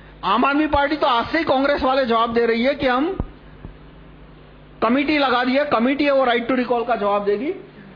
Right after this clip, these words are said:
तो right to recall में उनको कोई दिलचस्पी नहीं है। वो एक बहुत अहम बात है जो आप इसको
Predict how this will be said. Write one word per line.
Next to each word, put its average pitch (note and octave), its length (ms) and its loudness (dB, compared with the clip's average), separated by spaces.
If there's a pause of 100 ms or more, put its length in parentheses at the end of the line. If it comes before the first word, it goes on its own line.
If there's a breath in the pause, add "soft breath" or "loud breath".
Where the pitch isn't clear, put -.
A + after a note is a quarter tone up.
(140)
तो B3+ 40 2 (400)
right A#3 340 -2
to F4+ 180 2
recall C4 540 2
में B3+ 200 0
उनको C4 380 -2
कोई C#4 260 0
दिलचस्पी C#4 520 -2
नहीं C4 140 4
है। C4+ 100 2
वो B3+ 220 4
एक B3 180 0
बहुत G#3+ 400 0
अहम C#4 320 2
बात B3+ 280 0
है A#3+ 140 2
जो B3 120 2
आप B3 220 0
इसको B3 580 0